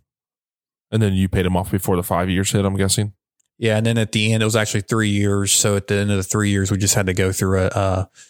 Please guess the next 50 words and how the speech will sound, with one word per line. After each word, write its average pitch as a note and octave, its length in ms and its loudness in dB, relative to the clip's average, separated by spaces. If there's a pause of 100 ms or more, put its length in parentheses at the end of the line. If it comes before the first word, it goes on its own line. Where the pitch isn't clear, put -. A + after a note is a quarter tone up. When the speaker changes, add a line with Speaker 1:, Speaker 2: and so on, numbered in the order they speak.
(420)
Speaker 2:
a, G2+ 180 0
uh, F#2+ 60 0
we G2+ 100 0
went G#2+ 120 -2
through G2 140 0
a - 20 0
local, G2 460 -2 (120)
uh, G2+ 160 0
bank G2+ 340 0
to - 140 0
get G2 160 2
a F#2 80 0
commercial G2 540 0
loan, F#2+ 440 2 (420)
and F#2+ 140 0
we F#2+ 100 2
had F#2+ 140 2
enough, F#2+ 400 0
the - 80 0
property F#2+ 360 0
was F#2 140 0
worth F#2+ 220 0
enough F#2+ 320 0
at F2+ 80 -2
that G2 240 0
time. F#2+ 280 0
And F#2 160 0
we, F#2 220 -2
you - 100 -14
know, F#2+ 120 -2
had F#2 140 -2
been G2 120 0
in F#2 120 -2
business F#2+ 320 0
long F#2+ 180 2
enough F#2 260 0
where F#2 80 2
they F#2 120 2
were F#2 60 0
willing G2 460 0 (540)
to, G2 360 0
um, F#2 480 -2 (320)
uh, - 120 -2
finance G2 560 0
that G2 340 0 (300)
for G2 260 0
us F#2+ 120 0
through G2 180 0
a F#2+ 40 -2
traditional, F#2+ 640 -2